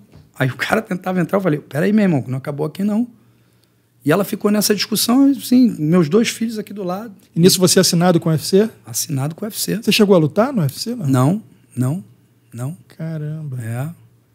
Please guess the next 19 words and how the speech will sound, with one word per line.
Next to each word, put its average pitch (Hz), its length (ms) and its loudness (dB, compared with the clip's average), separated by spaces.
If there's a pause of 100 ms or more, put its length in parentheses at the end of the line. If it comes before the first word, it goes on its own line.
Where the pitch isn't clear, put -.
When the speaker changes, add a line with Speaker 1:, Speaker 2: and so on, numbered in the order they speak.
(880)
Speaker 1:
Eu 147 80 4
acho 190 180 2
que - 60 0
esse 220 180 4
é - 20 6
o 202 40 6
único, 220 760 4
é 160 60 2
a - 20 2
única 196 380 0
coisa 185 340 0
na 165 120 2
minha 156 260 2
vida 147 300 -2
que - 120 -8
eu 160 60 2
ainda 151 240 2
tenho 151 240 0
um, 123 380 0